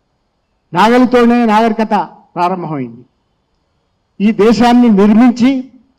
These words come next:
ఈ దేశాన్ని మొత్తం ఇప్పటికి కూడా సుసంపన్నం చేసిన వాళ్ళం.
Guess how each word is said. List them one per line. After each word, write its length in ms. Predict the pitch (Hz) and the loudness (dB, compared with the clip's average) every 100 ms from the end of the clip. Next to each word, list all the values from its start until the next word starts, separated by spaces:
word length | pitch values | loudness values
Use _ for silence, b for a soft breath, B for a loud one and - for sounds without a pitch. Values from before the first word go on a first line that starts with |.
| _ _ _ 190 | _ _ _ -4
ఈ 140 | 226 | -2
దేశాన్ని 560 | 180 214 220 240 247 247 | 0 0 0 0 0 -2
మొత్తం 600 | 190 202 - - 269 254 | -2 -6 -6 -4 -2 -2
ఇప్పటికి 520 | - - - 254 226 | -8 -10 -2 -2 -2
కూడా 460 | 240 226 220 208 214 _ - | -2 0 0 -2 -10 _ -10
సుసంపన్నం 640 | 190 247 226 233 226 208 190 | -6 -4 -4 -4 -2 -2 -2
చేసిన 260 | 185 170 | -4 -6
వాళ్ళం. 340 | 143 120 117 | -6 -8 -10